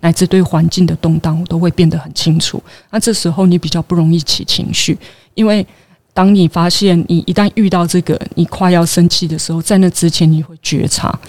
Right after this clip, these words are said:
那觉察的时候你就不需要发那一顿脾气，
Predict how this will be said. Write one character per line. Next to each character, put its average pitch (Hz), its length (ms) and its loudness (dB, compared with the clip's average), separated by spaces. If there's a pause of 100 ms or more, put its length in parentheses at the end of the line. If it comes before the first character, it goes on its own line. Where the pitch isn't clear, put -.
(180)
那 175 120 2
觉 165 220 2
察 156 240 0
的 170 80 -2
时 - 160 -2
候 170 180 0
你 165 140 4
就 208 100 0
不 202 220 0
需 180 220 0
要 160 100 2
发 151 240 -2
那 165 140 4
一 160 80 0
顿 165 220 2
脾 - 200 -6
气， - 300 -4